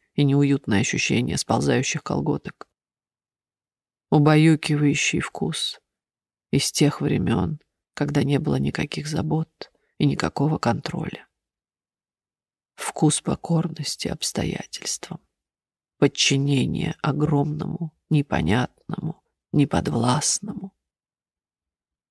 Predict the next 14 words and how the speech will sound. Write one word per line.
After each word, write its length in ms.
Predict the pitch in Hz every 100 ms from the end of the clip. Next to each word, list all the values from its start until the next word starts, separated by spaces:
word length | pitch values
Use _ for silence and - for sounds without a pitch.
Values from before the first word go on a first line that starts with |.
| _ -
У 120 | 156
какао 760 | - 139 - 180 175 170 170 - _ _ _ _ _ _ _ -
вкус 840 | - - - 165 170 - - - _ _ _ _ _ _ _ _ _ _ _ _ -
почти 500 | 165 - - - 143
как 300 | - 123 -
у 60 |
саспыги. 880 | - - 143 - - - 170 - - _ _ _ _ _ _ _ _ _ _ _ _ _ _ _ _ _ -
Какао 420 | 151 - 156 139
почти 400 | 131 - - 151
усыпляет 640 | 160 156 - 156 151 165
меня. 380 | 165 160 165 170 _ _ _ _ _ _ _ _ _ _ -
Я 240 | 160 147
осоловело 580 | 143 - 147 139 139 127
моргаю, 600 | 123 131 160 156 147 151